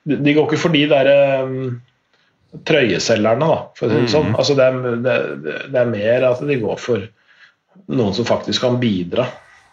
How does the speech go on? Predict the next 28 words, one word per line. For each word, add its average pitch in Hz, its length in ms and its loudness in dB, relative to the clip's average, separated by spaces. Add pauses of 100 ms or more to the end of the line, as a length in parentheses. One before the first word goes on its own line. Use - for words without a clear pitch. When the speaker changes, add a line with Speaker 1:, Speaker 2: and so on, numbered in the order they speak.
(220)
Speaker 2:
Mm. 120 220 -2
Speaker 1:
i 113 140 -2
det 113 160 2
laget 107 300 -2
der. 135 140 -4 (500)
Eh, 113 580 -8 (840)
og, - 580 -8
ja, 113 160 2 (160)
eh, 117 340 0 (460)
ha-, - 320 0
han 147 100 2
er 120 180 4
ikke 165 140 0
en, 165 160 0
han 151 300 0
er 123 140 2
ikke 165 120 -2
en 180 80 2
lagspiller, 107 840 0
ikke 170 180 -2
sant, 190 240 -4
på 180 120 0
den 143 140 2
måten 135 340 -2
som 139 240 0
mange 131 200 2
andre 110 240 -2
spillere 110 360 0